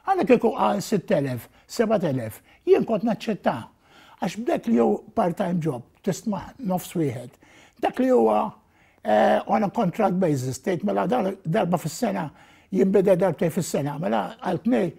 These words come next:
ifisser wieħed. Il-gvern bħas-soltu jiftaħar u jfu-, u poġġi l-affarijiet. Imma mhux għala kien għatlek fil-bidunet, din hija nofs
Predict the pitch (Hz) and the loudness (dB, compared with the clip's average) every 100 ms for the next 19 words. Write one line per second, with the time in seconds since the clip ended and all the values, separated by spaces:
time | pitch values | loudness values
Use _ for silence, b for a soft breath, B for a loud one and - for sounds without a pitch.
0 | b 175 185 - 185 196 156 135 117 - | b -8 -6 -6 -2 0 -2 -4 -8 -4
1 | 233 185 208 294 196 170 - - 196 - | -4 -4 -4 -4 -4 -6 -10 -12 -12 -10
2 | 226 160 - - b b b _ 311 302 | -10 -10 -10 -14 b b b _ -4 -4
3 | - 127 131 127 - b b b b b | -10 -10 -12 -14 -18 b b b b b
4 | 269 247 - 320 330 262 214 302 220 196 | -2 -2 -2 -8 -6 -8 -6 -6 -4 -4
5 | 165 - 180 156 131 123 - - _ b | -6 -6 -4 -4 -6 -10 -16 -20 _ b
6 | b b 294 311 302 294 - - _ 277 | b b -12 -6 -4 -4 -6 -12 _ -6
7 | 320 330 214 156 156 151 143 156 143 156 | -4 -4 -4 -4 -6 -8 -8 -6 -6 -6
8 | 139 135 131 - b b 196 302 202 165 | -6 -6 -8 -14 b b 0 2 2 0
9 | 151 147 B - 185 233 262 - - | -2 -6 B -4 0 0 -2 -8 -16